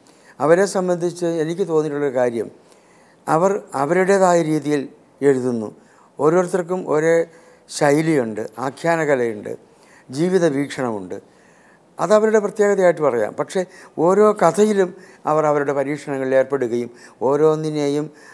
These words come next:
ആ, സമാനതകളില്ലാത്ത ഒന്നാക്കി തീർക്കുകയും ചെയ്യുന്നു.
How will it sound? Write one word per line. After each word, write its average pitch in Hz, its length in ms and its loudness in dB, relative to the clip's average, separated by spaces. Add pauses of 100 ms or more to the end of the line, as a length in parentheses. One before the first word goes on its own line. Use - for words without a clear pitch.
(120)
ആ, - 520 -8
സമാനതകളില്ലാത്ത 147 1160 0 (340)
ഒന്നാക്കി 135 360 -4 (100)
തീർക്കുകയും 107 400 -8
ചെയ്യുന്നു. 92 320 -14